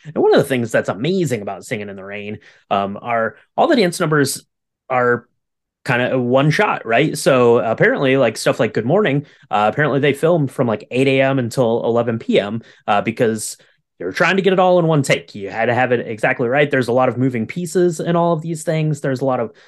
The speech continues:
like, prop work. I really like in the, kind of the first one in that flashback scene where he's talking and, you know, you got, um, Don and you got Cosmo, like, going through doing, like, their vaudeville kind of routines. They have this one where they're both playing a violin and they're,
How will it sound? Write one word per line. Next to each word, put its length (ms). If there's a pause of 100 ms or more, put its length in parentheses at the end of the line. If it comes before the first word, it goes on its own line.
(120)
like, 240
prop 480 (220)
work. 280
I 40
really 260
like 220
in 160
the, 320
kind 120
of 80
the 180
first 300
one 120
in 80
that 160
flashback 600
scene 380 (280)
where 120
he's 160
talking 400
and, 220 (220)
you 60
know, 100
you 140
got, 320 (220)
um, 320
Don 460
and 100
you 60
got 200
Cosmo, 600
like, 320
going 260
through 200
doing, 200
like, 160
their 140
vaudeville 480
kind 180
of 60
routines. 680
They 160
have 140
this 160
one 300
where 80
they're 140
both 280
playing 220
a 60
violin 600
and 80
they're, 180